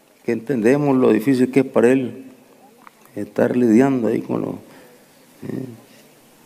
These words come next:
con los europeos, ¿eh?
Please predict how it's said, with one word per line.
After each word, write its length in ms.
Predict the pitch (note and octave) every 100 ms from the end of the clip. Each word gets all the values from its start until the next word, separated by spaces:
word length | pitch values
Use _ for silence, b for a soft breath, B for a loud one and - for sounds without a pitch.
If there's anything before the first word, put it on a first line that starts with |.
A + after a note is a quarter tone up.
| _ _ _ _ - - - _ _ - _
con 200 | - A2
los 80 | A2+
europeos, 640 | B2+ C#3 C#3 A#2 A#2 B2 B2+ - - _ _ _ _ _ _ _ _ -
¿eh? 200 | A2+